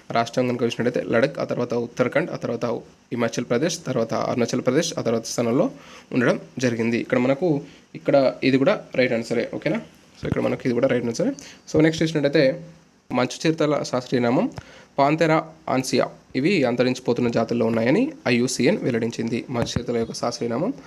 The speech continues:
Panthera ansia. ఇవి అంతరించిపోతున్న జాతుల్లో ఉన్నాయని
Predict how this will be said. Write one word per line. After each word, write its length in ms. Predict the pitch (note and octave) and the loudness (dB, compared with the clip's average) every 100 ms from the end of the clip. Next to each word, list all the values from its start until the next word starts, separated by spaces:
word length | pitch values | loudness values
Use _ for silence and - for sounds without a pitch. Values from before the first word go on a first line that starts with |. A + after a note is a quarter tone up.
| - | -6
Panthera 800 | - - A#2 B2 E3 - - A#2 | -4 0 2 4 0 0 -4 -4
ansia. 280 | - F#3+ C#4 - - - | 0 0 0 -6 -12 0
ఇవి 160 | C#3 | 2
అంతరించిపోతున్న 760 | A#2+ B2+ C3 C3 B2 A#2+ B2 A2+ | 4 2 0 0 -2 0 0 0
జాతుల్లో 360 | B2 A2+ A#2 A#2 | 0 2 2 0
ఉన్నాయని 480 | A#2+ A#2 C3+ A#3 | 0 0 2 0